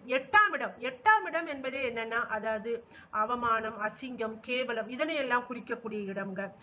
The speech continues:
இந்த எட்டாம் வீட்டை குரு பகவான் பார்வை செய்தனாலேயே நீங்கள் வந்து உடல் நலத்துல கொஞ்சம் கூடுதலான ஒரு அக்கறை எடுத்துக்கணுங்க. இந்த பொதுவாகவே ஓவராலா நம்ம வந்து இந்த குரு பேச்சினால உங்களுக்கு என்ன ஒரு பலன்கள் இருக்கிறது? இப்ப வந்து பார்வை,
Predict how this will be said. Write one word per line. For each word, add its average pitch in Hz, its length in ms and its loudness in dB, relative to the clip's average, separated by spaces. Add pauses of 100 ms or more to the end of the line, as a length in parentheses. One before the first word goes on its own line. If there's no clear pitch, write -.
(160)
இந்த 277 160 2
எட்டாம் 277 440 6
வீட்டை 320 320 -2
குரு 277 160 -8
பகவான் 269 380 0
பார்வை 254 320 2
செய்தனாலேயே 240 560 -2
நீங்கள் 240 240 -4
வந்து 240 260 -6
உடல் 294 220 4
நலத்துல 262 400 0
கொஞ்சம் 226 320 -6
கூடுதலான 254 600 2
ஒரு 226 140 -2
அக்கறை 220 340 -2
எடுத்துக்கணுங்க. 214 480 -6 (640)
இந்த 320 240 4
பொதுவாகவே 349 880 2
ஓவராலா 359 600 4
நம்ம 269 220 -2
வந்து 254 280 -4
இந்த 247 160 2 (200)
குரு 349 360 -2
பேச்சினால 285 760 -2
உங்களுக்கு 254 500 -4
என்ன 320 340 0 (160)
ஒரு 262 240 0
பலன்கள் 254 360 0
இருக்கிறது? 240 360 -6
இப்ப 254 160 -4
வந்து 269 160 -4
பார்வை, 349 460 4